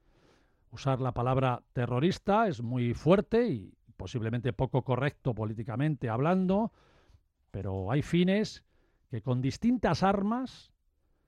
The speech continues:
tienen el mismo objetivo final. Así que vosotros mismos, amigos oyentes de nuestro programa, sabréis cómo valorar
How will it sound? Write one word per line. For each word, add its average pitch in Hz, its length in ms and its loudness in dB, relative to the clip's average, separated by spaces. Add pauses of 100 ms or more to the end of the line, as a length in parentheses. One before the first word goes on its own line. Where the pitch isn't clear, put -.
(340)
tienen 165 440 2
el 117 200 -2
mismo 202 580 -2 (300)
objetivo 120 760 -4
final. - 420 -16 (600)
Así 110 280 -4
que 127 480 2
vosotros 107 460 -2
mismos, 165 480 4
amigos 110 500 -4 (220)
oyentes 127 760 -4 (420)
de 110 80 -10
nuestro 98 220 -6
programa, 139 480 -2 (520)
sabréis 143 540 4
cómo 147 260 2
valorar 113 520 0